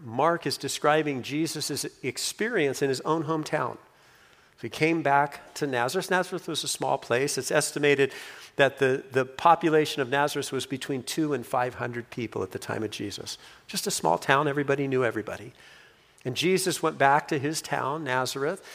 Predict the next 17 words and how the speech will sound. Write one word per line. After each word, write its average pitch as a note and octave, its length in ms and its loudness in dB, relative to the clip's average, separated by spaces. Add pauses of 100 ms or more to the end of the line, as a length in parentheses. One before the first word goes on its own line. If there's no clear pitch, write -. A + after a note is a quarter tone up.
(300)
and C3+ 120 0
he C#3 80 0
went C#3+ 220 2
into D3 280 0
the E3+ 100 -2
synagogue, C#3 720 0 (360)
and C3+ 320 0
he D3 240 -2
shared C#3 540 -2
from D3 160 -2
the D3+ 80 -2
synagogue. E3+ 480 0
And D#3+ 160 2
they D#3 60 4
were, D3+ 200 4 (380)
they D#3+ 120 6
were D3+ 260 2